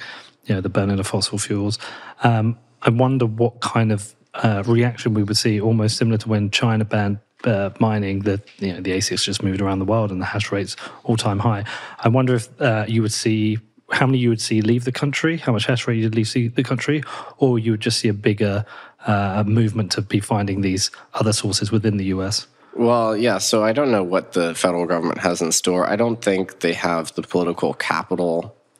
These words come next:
Speaker 2: to really do something like that. It's kinda like, I would maybe compare it to Prohibition. Like,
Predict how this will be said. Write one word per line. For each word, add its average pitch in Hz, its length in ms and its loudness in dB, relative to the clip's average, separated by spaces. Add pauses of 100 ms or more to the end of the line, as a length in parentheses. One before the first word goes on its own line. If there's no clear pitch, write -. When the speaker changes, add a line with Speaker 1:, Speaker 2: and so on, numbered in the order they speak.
Speaker 2:
to 87 200 0
really 85 400 0
do 87 240 -2
something 95 320 0
like 95 180 0
that. 104 200 2
It's - 120 -8
kinda 160 220 2
like, 110 320 -2 (480)
I - 60 6
would 180 100 2
maybe 147 180 2
compare 104 300 0
it 87 80 -4
to - 80 -6
Prohibition. 80 640 -2
Like, - 320 -8